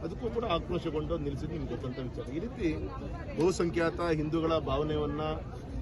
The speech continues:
ಕೆದರಿಸುವಂತ ಒಂದು ಕೆಲಸವನ್ನ ಏನ್ ಪದೇ ಪದೇ ಏನ್ ಮಾಡ್ತಾ ಇದ್ದಾರೆ, ಈ ಚುನಾವಣೆ ನಂತರ ಅವ್ರ ಜಾಗವನ್ನ ತೋರಿಸುವಂತ ಕೆಲಸ ಮಾಡ್ತಾರೆ. ಮತ್ತೆ ಈ ಸರ್ಕಾರ ಏನ್ ತುಂಬಾ ದಿನ ಉಳಿಯಲ್ಲ, ಯಾಕಂದ್ರೆ ಇಂಥ ಬರಗಾಲದಲ್ಲೂ ಕೂಡ ಬಡವರು ಕಣ್ಣಿರಿಸುವಂತ ಕೆಲಸವನ್ನ ಮಾಡ್ಲಿಲ್ಲ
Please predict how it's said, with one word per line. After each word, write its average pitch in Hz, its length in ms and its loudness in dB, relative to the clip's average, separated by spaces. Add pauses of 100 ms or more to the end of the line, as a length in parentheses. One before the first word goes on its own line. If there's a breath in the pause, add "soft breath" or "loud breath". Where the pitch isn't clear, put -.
ಕೆದರಿಸುವಂತ 156 560 4
ಒಂದು 147 180 -2
ಕೆಲಸವನ್ನ 143 480 2
ಏನ್ 135 160 0
ಪದೇ - 240 4
ಪದೇ 151 180 2
ಏನ್ 143 180 0
ಮಾಡ್ತಾ 170 280 2
ಇದ್ದಾರೆ, 135 180 0 (840)
ಈ - 20 -2 (100)
ಚುನಾವಣೆ 226 460 4
ನಂತರ 143 260 2 (480)
ಅವ್ರ 143 100 4 (100)
ಜಾಗವನ್ನ 160 420 4
ತೋರಿಸುವಂತ 156 320 -2 (100)
ಕೆಲಸ 143 140 -2 (100)
ಮಾಡ್ತಾರೆ. 160 340 -2 (380)
ಮತ್ತೆ - 200 -6
ಈ 202 120 0
ಸರ್ಕಾರ 208 380 2
ಏನ್ 185 160 0
ತುಂಬಾ 160 200 2
ದಿನ 156 140 2
ಉಳಿಯಲ್ಲ, 135 260 4
ಯಾಕಂದ್ರೆ 143 280 -2
ಇಂಥ 143 200 -2
ಬರಗಾಲದಲ್ಲೂ 156 500 2
ಕೂಡ 156 100 2 (100)
ಬಡವರು 143 260 4
ಕಣ್ಣಿರಿಸುವಂತ 139 540 0
ಕೆಲಸವನ್ನ 135 300 -4 (100)
ಮಾಡ್ಲಿಲ್ಲ 143 340 0